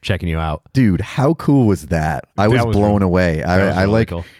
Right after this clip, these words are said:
Speaker 2: I kinda geeked for a minute about it, and, like, I didn't want, I was like, "Oh, show must go on." But I, I remember seeing them up there, and I was like, "Oh my God." And what's really cool is, uh, Becky's, Becky's friend,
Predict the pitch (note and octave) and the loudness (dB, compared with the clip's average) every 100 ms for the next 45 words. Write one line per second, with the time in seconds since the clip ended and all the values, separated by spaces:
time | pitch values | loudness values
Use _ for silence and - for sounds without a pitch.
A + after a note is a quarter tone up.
0 | - G#2 - C3 G2 G2+ A2+ - - G2+ | -6 -4 0 -2 0 0 0 -4 -2 -2
1 | E2+ E2 E2 E2 D#2+ E2 E2 E2 - F2 | 0 -2 -4 -4 -4 -4 -6 -8 -6 -4
2 | E2 E2 E2 - E2 F2+ F2+ F2 C#2+ D#2+ | -2 -4 -4 -4 -2 -2 -2 -2 -2 -2
3 | - B2 D3+ - - - - G2+ G#2 G2+ | 0 0 -2 -6 -20 -18 -4 0 0 0
4 | G#2+ G#2 A#2 F2+ D#2 G#2+ - - - - | 0 2 2 0 0 -2 -4 -12 -20 -4
5 | F#2 F#2 F2+ F#2+ G#2+ A#2 F#2 A2+ A#2+ G2 | -2 0 0 2 2 0 -2 0 0 0
6 | F2 - E2+ E2 D#2+ D#2+ - A2+ D#3 G2 | -2 -2 -2 0 -4 -8 -8 -6 -4 -6
7 | D2+ A2 B2 F#2 G2+ G#2 A#2 A2+ G2+ - | -8 -4 -2 -2 -2 -2 0 0 0 -2
8 | G#2+ F#2+ E2+ G2 E2 D#2+ - - - _ | -2 -2 -2 -4 -4 -6 -14 -20 -20 _
9 | F#2+ A2+ G#2+ G#2+ G2 E2+ - _ - - | -6 -4 -2 -2 -4 -6 -14 _ -6 -4
10 | G2+ G2 - - G2+ F#2+ F2 E2 | -2 -4 -6 -2 0 0 -2 -6